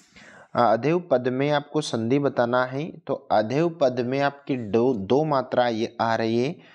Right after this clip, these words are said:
इसका मतलब ये भी आपका वृद्धि हो जाएगी। फिर देखते हैं,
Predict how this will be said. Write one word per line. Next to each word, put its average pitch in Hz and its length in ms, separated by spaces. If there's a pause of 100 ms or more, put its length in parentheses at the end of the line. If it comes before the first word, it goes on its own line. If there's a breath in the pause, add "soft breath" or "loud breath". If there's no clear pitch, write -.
(280 loud breath)
इसका 139 320
मतलब 120 380
ये 117 200
भी 113 180
आपका 123 280
वृद्धि 104 440
हो 101 160
जाएगी। 92 480 (840 loud breath)
फिर 143 120
देखते 165 300
हैं, 180 340